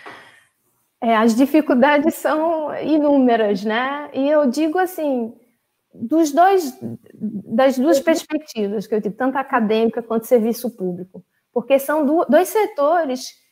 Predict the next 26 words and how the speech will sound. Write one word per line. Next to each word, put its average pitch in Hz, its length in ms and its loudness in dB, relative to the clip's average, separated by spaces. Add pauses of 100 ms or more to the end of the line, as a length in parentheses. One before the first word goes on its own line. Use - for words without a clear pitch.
(240)
que 302 720 0 (320)
sempre 415 420 2
se - 180 -4
olharam 311 580 2
com 302 180 -4
uma 311 160 -8
relação 302 680 -4
meio 294 360 -2
consumerista, 277 840 0
né? 226 100 2
Assim, 254 240 -2
a, 214 420 -2
o 214 140 -6
setor 254 360 2
público 311 540 -2
eventualmente 262 680 2
chamava, 247 420 -2
contratava 233 580 -2
a - 20 -2
academia 220 500 0
pra 220 300 -4
algum 208 280 -2
produto 208 680 -2
e 208 100 -6
vice-versa. 196 640 -6
E, 214 240 0